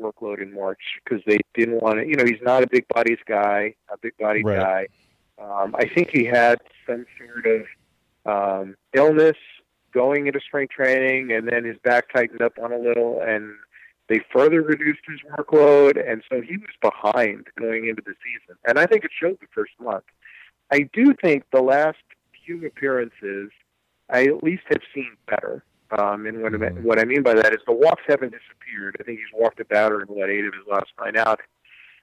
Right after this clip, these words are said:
Speaker 1: But I am starting to see a little more consistency with the strike throwing. Um, they stretched him out to an inning and a third his last time out, that last game of the Yankee series. And,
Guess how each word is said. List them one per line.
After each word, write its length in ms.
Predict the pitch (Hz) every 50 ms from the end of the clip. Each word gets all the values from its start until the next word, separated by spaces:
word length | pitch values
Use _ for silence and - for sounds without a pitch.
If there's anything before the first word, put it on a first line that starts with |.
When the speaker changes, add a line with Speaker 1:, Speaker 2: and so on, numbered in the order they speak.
| _ _
Speaker 1:
But 140 | - 131 127
I 40 | 131 135 147
am 120 | 165 170 156 _
starting 300 | - 143 135 131 123 123
to 80 | 123 - _
see 80 | 135 123
a 60 | 117
little 200 | 117 120 127 131
more 160 | 131 131 127
consistency 800 | - - 92 - _ - 117 - _ _ _ _ - 117 110 107
with 220 | 101 107 117 - -
the 80 | 123
strike 340 | 107 - - 123 127 127 123 -
throwing. 420 | 151 147 151 156 156 160 165 160 - _ _ _ _ _ _ _ _ 107
Um, 220 | 107 107 110 110
they 120 | 113 117 - -
stretched 340 | - - 143 - - - -
him 100 | 123 120
out 200 | 120 127 135 - -
to 80 | 123 117
an 80 | 120
inning 260 | 120 123 127 123 120
and 100 | 113 110
a 40 | 101
third 380 | - _ 123 123 131 143 147 147
his 100 | 143 - _
last 220 | 135 135 139 143 - _ _
time 200 | 147 139 131 135
out, 200 | 131 135 143 -
that 160 | - 117 117
last 240 | 117 117 117 120 - - _
game 180 | 127 120 123
of 60 | 117 110
the 100 | 107 107
Yankee 380 | 110 117 123 127 - - 143 - _ -
series. 400 | 147 147 151 151 156 156 - - _ 120
And, 200 | 120 117 117 117